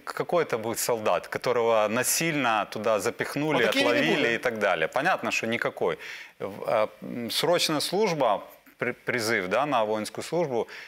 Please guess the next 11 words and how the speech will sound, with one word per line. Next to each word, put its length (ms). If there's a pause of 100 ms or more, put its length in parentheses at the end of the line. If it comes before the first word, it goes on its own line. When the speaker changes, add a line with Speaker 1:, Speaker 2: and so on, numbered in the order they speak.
(320)
Speaker 1:
а, 500 (260)
имеет 320
смысл 360
тогда, 360
когда 460
хотят 580
идти 240
служить, 500
когда, 560 (320)
а, 220
родители, 760